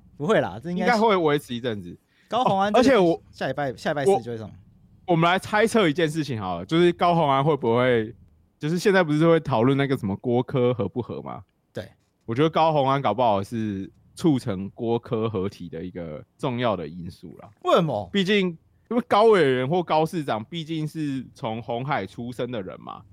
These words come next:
Speaker 1: 对。
Speaker 2: 他的户头里面经北检的那个 <laughs> 相关书面看起来也是有接受那个永差基金会的政治献金嘛。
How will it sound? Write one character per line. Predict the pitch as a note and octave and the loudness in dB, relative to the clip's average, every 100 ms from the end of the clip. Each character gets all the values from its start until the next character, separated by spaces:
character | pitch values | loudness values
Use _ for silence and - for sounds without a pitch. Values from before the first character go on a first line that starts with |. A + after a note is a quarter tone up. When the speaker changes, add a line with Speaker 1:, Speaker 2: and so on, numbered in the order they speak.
| - | -16
Speaker 1:
对。 | G2+ - - - | -16 -16 -20 -4
Speaker 2:
他 | F3 F#3 | 2 4
的 | D#3+ D3 | 6 4
户 | C3 F#3+ | 6 4
头 | D#3 A#2 A2 | 4 2 2
里 | A2 G#2+ | 0 0
面 | D#3+ D3 - _ - | 0 0 -4 _ -6
经 | G3 F#3 - | 0 2 2
北 | - C#3+ F#3 | 0 2 2
检 | F3+ D3 | 2 0
的 | B2+ - | 0 0
那 | G3 - - | 0 0 -4
个 | - - - - - A#3+ | -6 -6 -10 -10 -6 -4
<laughs> | - - - - _ - | -4 -6 -16 -20 _ -6
相 | F#3+ F3 | 0 0
关 | F#3 F3+ | 2 2
书 | F#3 G3 F3+ | 2 4 4
面 | F#3+ F3 | 6 4
看 | C#3+ - D#4+ F#3+ | 2 2 2 2
起 | - G#2+ | -2 -8
来 | F#2 F2 D#2+ E2 - - - - - | -8 -8 -8 -10 -16 -20 -20 -20 -18
也 | C#3+ C#3 B2 | 0 2 4
是 | A#2+ G3+ G3+ F#3 E3 C3+ | 2 0 2 2 2 2
有 | A#2+ G#2 G2 G2 F#2+ G2+ - _ - | 2 2 2 2 0 -2 -10 _ -4
接 | D3+ D3+ | 2 4
受 | D3+ E3+ C#3+ | 4 2 2
那 | B2+ B2+ | 2 0
个 | B2+ G#2 G2+ F#2 F#2 F#2 F#2 F#2 F2+ D2 - _ | 0 0 2 2 0 0 -2 -4 -6 -8 -12 _
永 | B2 A2 | -2 0
差 | C#3+ D3 | 0 0
基 | D3 | 0
金 | C#3 C3+ | -2 0
会 | C3+ | 2
的 | G#2+ | 0
政 | A#2 A2 | -2 -4
治 | G#2+ | -4
献 | G#2+ F2 | -4 -6
金 | F2 | -8
嘛。 | E2 F2 | -12 -16